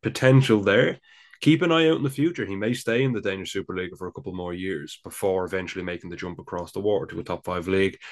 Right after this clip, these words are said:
which is ultimately where we believe he can go. Brian, thank you so much for coming on to the podcast today. I really enjoyed this chat, and to all the listeners at home, I hope you enjoyed as well. Make sure to tune in on Friday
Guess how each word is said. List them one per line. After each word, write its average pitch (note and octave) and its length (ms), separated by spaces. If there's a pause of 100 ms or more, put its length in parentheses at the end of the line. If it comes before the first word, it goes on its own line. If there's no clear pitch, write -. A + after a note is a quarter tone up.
(280)
which G#3 140
is C#3 120
ultimately F#2+ 560 (340)
where F2+ 280
we F2 160
believe F2 320
he F#2 120
can F#2+ 120
go. F#2 200
Brian, A2+ 340
thank A2+ 280
you A2+ 60
so A#2+ 160
much A2+ 120
for - 80
coming G2+ 180
on F2+ 100
to - 80
the - 60
podcast F2 460
today. F#2+ 380 (460)
I F#2 60
really A2 220
enjoyed G#2+ 340
this G2 160
chat, A2+ 200
and A#2 100
to A2 100
all A2+ 120
the A2+ 60
listeners A2+ 300
at A2 120
home, B2 260
I G2+ 40
hope A2 160
you G#2+ 100
enjoyed G2 280
as F2 100
well. D2+ 280 (240)
Make C#3+ 120
sure E3 120
to C#3 60
tune D3+ 240
in C3 120
on A2 200
Friday C#3+ 840